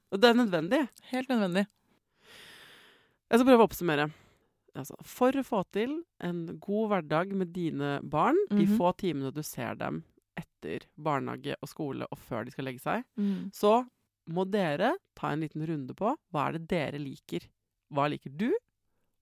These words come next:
Speaker 1: Hvordan liker du at ettermiddagen er? Og hva liker barna dine? Og det må være på topp av listen.
Speaker 2: Ja.
Speaker 1: Og så får andre ting ryke,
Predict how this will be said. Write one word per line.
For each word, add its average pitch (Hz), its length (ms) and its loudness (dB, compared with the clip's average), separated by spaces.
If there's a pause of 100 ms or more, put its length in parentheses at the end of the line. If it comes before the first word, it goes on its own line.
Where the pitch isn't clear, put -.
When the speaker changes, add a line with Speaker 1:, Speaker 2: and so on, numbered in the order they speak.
Speaker 1:
Hvordan 147 400 -4
liker 143 280 -6
du 180 160 0
at 220 80 0
ettermiddagen 185 580 0
er? 349 40 0 (260)
Og 165 100 -2
hva 127 160 -2
liker 139 180 -6
barna 117 240 -4
dine? 127 280 -6 (420)
Og 185 220 4
det 233 320 6 (340)
må 175 240 4
være 156 280 4
på 180 180 -2
topp - 380 -6
av 185 100 4
listen. - 340 -2 (300)
Speaker 2:
Ja. 208 120 6 (720)
Speaker 1:
Og 214 80 6
så 254 140 4
får 240 240 8 (120)
andre 196 380 4
ting 208 220 0
ryke, 226 640 2